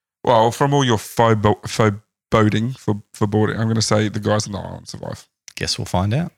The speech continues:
Speaker 1: They either turn to cannibal-, cannibalism and eat themselves, or
Speaker 2: The whaleboats weren't designed for this kind of voyage.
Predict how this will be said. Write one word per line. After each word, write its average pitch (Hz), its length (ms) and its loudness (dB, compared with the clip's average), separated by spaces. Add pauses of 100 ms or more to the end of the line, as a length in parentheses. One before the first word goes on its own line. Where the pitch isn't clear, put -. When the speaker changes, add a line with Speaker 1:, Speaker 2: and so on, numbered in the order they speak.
(640)
Speaker 1:
They 107 100 0
either 104 100 -2
turn 127 220 0
to 113 60 2
cannibal-, 107 400 -2 (120)
cannibalism 104 560 -4
and 104 100 -4
eat 104 100 -8
themselves, 123 420 -10
or 101 180 -12 (600)
Speaker 2:
The 120 80 4
whaleboats 180 540 6
weren't 127 220 6
designed 95 520 2
for - 100 -14
this 85 160 -2
kind 80 240 0
of 78 60 -4
voyage. - 480 -6